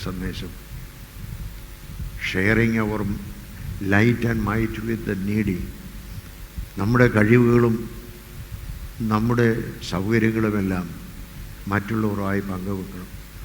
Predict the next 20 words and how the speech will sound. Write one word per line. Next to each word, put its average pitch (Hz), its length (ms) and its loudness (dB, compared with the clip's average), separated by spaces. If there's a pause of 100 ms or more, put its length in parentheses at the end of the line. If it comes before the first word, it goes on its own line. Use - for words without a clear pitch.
(140)
കർത്താവ് 107 400 2
അതാണ് 107 240 2 (100)
ചെയ്യുന്നത്. 92 400 -4 (120)
സ്വർഗത്തിൽ 104 480 -4
നിന്ന് 107 160 -2 (680)
ഭൂമിയിലേക്ക് 123 640 8
ഇറങ്ങി 113 260 2 (100)
തനിക്കുള്ളതെല്ലാം 110 800 2
നമുക്ക് 98 320 -6
പങ്കുവെച്ചു. 98 500 -6 (500)
അതുപോലെ 98 360 -2
നമുക്കും 101 360 -2 (200)
മറ്റുള്ളവർക്ക് 110 640 -2
വേണ്ടി 107 240 -2
പങ്കുവെക്കുവാനും 104 800 -4 (760)
മറ്റുള്ളവരെ 117 520 4 (120)
സഹായിക്കുവാനും 110 840 0
കഴിയുമ്പോൾ 101 480 -2 (560)
നിശ്ചയമായിട്ടും 107 800 0 (1400)
നാളെ 101 360 4